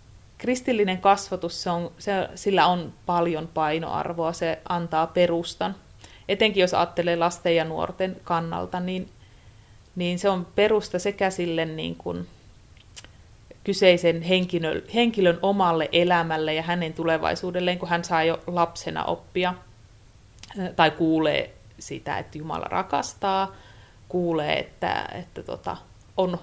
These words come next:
on toivoa ja on apua myös elämän vaikeissa tilanteissa,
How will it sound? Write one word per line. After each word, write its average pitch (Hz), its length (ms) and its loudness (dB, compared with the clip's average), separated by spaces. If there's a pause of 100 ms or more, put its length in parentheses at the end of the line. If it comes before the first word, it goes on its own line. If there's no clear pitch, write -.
(140)
on 208 240 0
toivoa 185 580 6 (160)
ja 160 260 0
on 165 180 0
apua 165 540 0 (800)
myös 160 240 0
elämän 151 340 0
vaikeissa 170 520 0
tilanteissa, 190 840 0